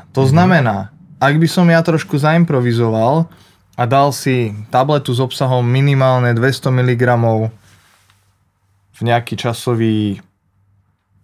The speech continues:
Speaker 2: Ráno o osmej.
Speaker 1: ráno o osmej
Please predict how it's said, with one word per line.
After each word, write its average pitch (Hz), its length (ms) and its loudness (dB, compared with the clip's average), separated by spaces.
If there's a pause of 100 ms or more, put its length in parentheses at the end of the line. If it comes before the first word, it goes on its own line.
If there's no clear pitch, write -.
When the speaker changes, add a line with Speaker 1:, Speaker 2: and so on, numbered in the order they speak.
(400)
Speaker 2:
Ráno 110 480 0
o 104 80 0
osmej. 143 400 0
Speaker 1:
ráno 131 500 2
o 110 220 -10
osmej 196 560 0